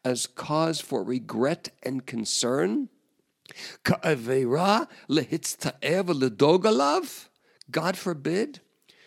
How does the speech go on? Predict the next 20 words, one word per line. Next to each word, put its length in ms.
you 220
will 120
become 720
kal 360
shebakalim, 800
frivolous. 800
For 200
this 300
frivolousness 640
means 600
that 120
you 140
do 180
not 320
take 280
a 40
firm 460
stand, 720
amidah 720
chazakah, 720